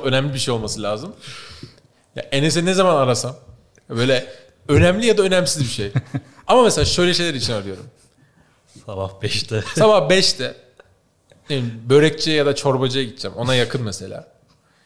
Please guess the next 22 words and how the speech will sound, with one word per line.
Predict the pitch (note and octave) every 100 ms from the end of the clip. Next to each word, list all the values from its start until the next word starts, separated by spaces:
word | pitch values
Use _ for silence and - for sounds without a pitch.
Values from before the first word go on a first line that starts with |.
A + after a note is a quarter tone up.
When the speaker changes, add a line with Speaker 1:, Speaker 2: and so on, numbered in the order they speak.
| _ _ -
Speaker 1:
Diyorum | G#3 A#3+ F3+
ki | B2
içimden, | A2 A2 G2+ G2 D3
"Lan | F3 -
Enes | D#3 F3+ D3
zaten | D#3+ D#3+ D#3 C#3+
burada | C#3 C3+
bir | D3+
saat, | - D3+ C3+
bir | D3+
buçuk | C3 B2+
saat | - B2+
otobüste | A#2+ B2+ A#2+ B2+
gelecek. | B2 - A#2+ G2 - - _ _ _ _ _ _ _ -
Gitmişken | - - B3 - E3+ E3 F#2+ - - -
şu | -
bebeği | G3+ G3+ A3
de | F3
bir | D#3
alayım." | D#3 F#3 F3 A#2+
Speaker 2:
<laughs> | - - - - C#3 - D3
Fakiri. | D3+ B2 D#3